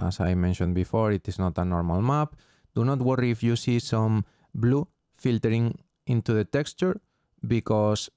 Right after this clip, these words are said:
it is normal. Remember that the U Vs sometimes do not cover the whole texture, so those spots missing inherit the blue neutral color from the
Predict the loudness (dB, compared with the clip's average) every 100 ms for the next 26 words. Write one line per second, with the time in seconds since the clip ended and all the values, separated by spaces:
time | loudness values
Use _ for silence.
0 | _ -6 -2 0 0 0 2 0 0 -2
1 | _ _ -6 0 2 2 2 2 0 -2
2 | -4 0 2 2 2 0 -6 _ _ -2
3 | -2 0 0 0 0 0 0 0 0 2
4 | 2 0 0 0 0 0 -4 -4 -2 -2
5 | -2 -2 0 0 -2 -6 -2 2 2 -2
6 | -6 -8 -8 -2 -2 -2 -8 -18 _ -2
7 | 0 0 -2 -4 -6 _ _ -4 -2 0
8 | 0 0 0 -4 _ -8 0 2 4 2
9 | 2 2 -2 -8 _ -12 -2 0 2 2
10 | 0 0 -2 -2 -2 0 2 2 0 -2
11 | 0 0 2 2 2 2 0 -2